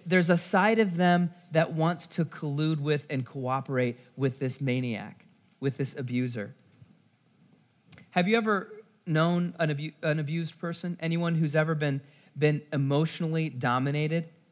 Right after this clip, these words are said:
by, by someone else? Maybe by, but like a narcissistic person or abusive person? The most sad thing about knowing and walking with and caring for someone who has endured abuse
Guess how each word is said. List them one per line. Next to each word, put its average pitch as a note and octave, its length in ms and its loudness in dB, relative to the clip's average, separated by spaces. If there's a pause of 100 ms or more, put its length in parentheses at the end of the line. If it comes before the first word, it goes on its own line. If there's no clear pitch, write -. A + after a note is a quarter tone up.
(480)
by, C#3+ 340 2
by D3 180 2
someone D#3+ 360 0
else? D#3 420 -2 (580)
Maybe E3 220 4
by, E3 300 2
but D#3+ 180 -2
like E3 160 0
a D#3 40 4
narcissistic E3 720 -2
person E3+ 400 -4
or A#2 40 -2
abusive D3 440 -4
person? E3+ 500 -2 (1200)
The E3+ 120 6
most G#3 440 0
sad G#3 480 2
thing F#3+ 480 0
about C#3+ 440 0 (160)
knowing F#3+ 500 0
and C#3+ 180 0
walking F3 380 2
with E3+ 160 0
and D3+ 140 -2
caring F3+ 280 -4
for D#3+ 140 -8
someone D3 400 -2 (240)
who E3 120 0
has D#3 120 2
endured D#3 300 0
abuse D3+ 500 -2